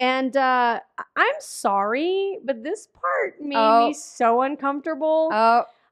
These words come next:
Speaker 1: Shouldn't Mom be helping Dad get undressed, not Thomason?
Speaker 2: It was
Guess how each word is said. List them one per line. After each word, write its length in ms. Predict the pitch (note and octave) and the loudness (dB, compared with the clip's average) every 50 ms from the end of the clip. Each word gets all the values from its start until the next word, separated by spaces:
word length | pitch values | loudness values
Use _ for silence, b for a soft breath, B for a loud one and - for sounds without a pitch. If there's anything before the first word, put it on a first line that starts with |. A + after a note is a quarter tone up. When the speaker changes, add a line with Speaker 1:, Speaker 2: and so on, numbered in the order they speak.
| _ _ _ - - | _ _ _ -20 -20
Speaker 1:
Shouldn't 480 | - - - A4+ C5+ - - D4+ C4 | -12 -4 0 0 0 0 0 -4 -2
Mom 320 | B3+ C4 C4 C#4+ D#4 D#4+ D#4 | 0 0 0 0 0 0 -2
be 100 | E4+ D#4+ | -2 0
helping 460 | D#4 F4 D#4+ D4+ D#4+ E4 D#4 D4+ C4+ | 0 0 0 -2 -2 -4 -4 -4 -2
Dad 340 | D#4 D4+ D4 D4+ D#4 D4 A#3+ | 0 0 0 0 0 -2 -4
get 140 | D#4 D4+ | -6 -6
undressed, 600 | D4+ D4+ D4 C#4+ - D4+ D4 C#4+ D4 C#4+ - - | -6 -6 -6 -4 -2 0 0 0 0 -2 -4 -4
not 240 | D#4 E4 D#4+ D4+ - | -2 0 0 -2 -4
Thomason? 800 | - - - C4 C4 C4 C4+ C#4 C4+ - D4 C#4 C#4 C#4 C#4 C#4 | -8 -4 0 0 0 0 -2 -6 -6 -6 -6 -6 -4 -4 -4 -2
Speaker 2:
It 120 | C#4+ F4 G4 | -2 -2 0
was 220 | G4 A4 A#4+ A#4+ | 0 -2 -2 -2